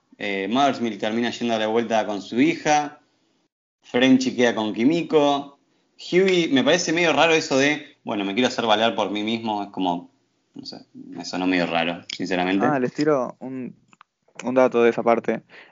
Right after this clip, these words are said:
Speaker 2: Eh, en la serie, todos, cuando hablan de ellos y los muchachos, siempre dicen, por ejemplo, Matt Schmidt dice, "Me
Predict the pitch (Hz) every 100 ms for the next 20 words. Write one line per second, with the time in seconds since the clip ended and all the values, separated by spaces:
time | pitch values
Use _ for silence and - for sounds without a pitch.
0 | _ - 117 113 113 110 113 - - 120
1 | 123 165 165 165 151 - 147 143 - _
2 | _ - 117 120 131 131 123 117 110 -
3 | _ _ _ _ _ - _ 123 120 123
4 | 123 - - _ - 113 110 117 113 131
5 | 127 139 143 - 123 120 120 110 113 117
6 | 113 113 117 - - - - 127 131 -
7 | 139 143 - 120 120 123 - 117 127